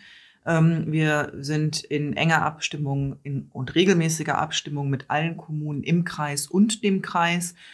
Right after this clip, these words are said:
und tatsächlich mit den Energieversorgern, ähm, des Kreises.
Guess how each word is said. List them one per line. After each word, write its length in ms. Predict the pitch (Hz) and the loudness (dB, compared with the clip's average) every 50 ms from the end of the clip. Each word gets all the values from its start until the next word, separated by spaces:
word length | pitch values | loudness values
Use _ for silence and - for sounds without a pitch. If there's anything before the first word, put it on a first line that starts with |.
| - _ _ | -20 _ _
und 280 | - 156 160 160 160 | 2 4 4 4 2
tatsächlich 580 | - 160 151 - - 143 135 - - 135 - - | 0 -4 -4 -4 -4 -4 -4 -6 -8 -10 -8 -8
mit 100 | 135 113 | -6 -6
den 120 | 135 131 | -6 -6
Energieversorgern, 1120 | - 123 131 127 117 127 135 139 - - 131 127 120 - 120 120 120 120 123 123 123 127 - - - - - - _ - | -6 -6 -6 -6 -6 -8 -10 -12 -10 -8 -6 -6 -4 -2 -2 -2 -2 -2 -2 -2 -2 -4 -6 -12 -20 -20 -20 -20 _ -6
ähm, 500 | - 135 123 123 123 127 127 127 123 - - _ | -4 -2 0 0 0 -2 -4 -6 -8 -12 -16 _
des 200 | - 131 127 - | -4 -4 -4 -4
Kreises. 640 | - - 127 127 127 123 - - - - - - | -4 -4 -4 -4 -4 -6 -8 -8 -10 -10 -10 -12